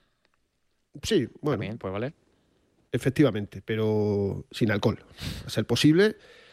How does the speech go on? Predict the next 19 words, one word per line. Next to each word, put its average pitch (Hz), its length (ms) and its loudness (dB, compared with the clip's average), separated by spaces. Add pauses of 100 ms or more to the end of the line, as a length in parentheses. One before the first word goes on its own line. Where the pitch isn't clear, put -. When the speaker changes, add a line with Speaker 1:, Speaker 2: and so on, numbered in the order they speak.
(360)
Speaker 1:
Y 147 80 2
la 135 100 4
gente 185 300 4
que 139 80 2
vaya 151 180 4
al 156 80 4
Bernabéu, 156 560 4
que 143 140 2
vamos 180 260 2
a 151 60 4
ver 170 120 4
la 151 100 4
entrada, 165 380 2
porque 147 300 2
la 139 140 4
media 156 400 4
esta 160 260 0
temporada 139 680 2
es - 440 -2